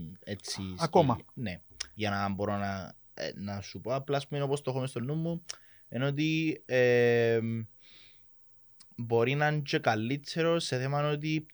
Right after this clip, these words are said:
Speaker 1: τώρα, αναγκα-, επειδή ο άνθρωπος είναι κοινωνικό όν,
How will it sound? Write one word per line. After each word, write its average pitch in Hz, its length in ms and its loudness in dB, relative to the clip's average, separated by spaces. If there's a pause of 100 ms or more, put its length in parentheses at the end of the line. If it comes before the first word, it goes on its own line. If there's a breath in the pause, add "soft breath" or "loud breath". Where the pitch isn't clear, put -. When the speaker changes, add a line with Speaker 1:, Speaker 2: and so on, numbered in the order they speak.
(100)
Speaker 1:
τώρα, 120 360 4
αναγκα-, 135 380 0
επειδή 117 180 -4
ο 120 40 0
άνθρωπος 127 420 -2
είναι 113 220 -4
κοινωνικό 104 600 -2
όν, 156 240 -2